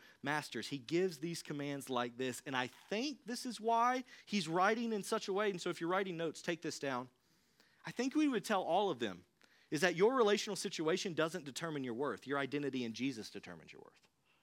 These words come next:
To the wife who is living in a household, and her husband is the furthest thing away from agape, self-sacrificing love, I think the Spirit, through Paul, is reminding them,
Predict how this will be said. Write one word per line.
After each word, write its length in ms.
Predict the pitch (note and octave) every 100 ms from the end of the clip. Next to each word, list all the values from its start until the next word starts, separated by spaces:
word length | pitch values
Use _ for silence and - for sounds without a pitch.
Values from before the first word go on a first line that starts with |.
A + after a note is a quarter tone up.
| _ _ _ _ _ _ _ _ _ _ _ _ _ _ _ _ _ _ _ _ _ -
To 120 | G#3+
the 80 | F3+
wife 640 | D#3+ C#4 E3 B2 - - _ _ _ _ _ _ _ _ _ _ _ _ -
who 120 | F#3
is 140 | D3+
living 300 | F3+ G#3+ A3+
in 100 | G3+
a 60 | D#3+
household, 560 | D#3+ E3+ - A#2+ F2+ - _ _ _ _ _ _ _ _ _ _ _
and 100 | B2+
her 120 | C3 D#3+
husband 300 | E3 C3+ C3+
is 140 | A2+
the 60 | A2+
furthest 600 | - - D3+ D3 C#3 -
thing 160 | A#2
away 380 | G#2+ G2+ F#2+ F2 _ _ _ _ _
from 220 | - B2
agape, 540 | G#2 F#2+ A2 G#2+ G2+ F#2
self-sacrificing 1000 | - G2 - F#2 G2 F#2+ F2+ - F#2
love, 220 | F2+ D2+ - _ _ _ _ _ _ _ _ _ _ _ _ _ _ _ _ _
I 60 | -
think 280 | - C#3+ -
the 60 |
Spirit, 560 | G#2+ - - D3 A#2+ F2+
through 240 | - A#2+
Paul, 380 | A2+ - C#3 G#2+
is 100 | G2
reminding 480 | G#2+ G#2+ A2+ G#2+ F#2+
them, 160 | F2+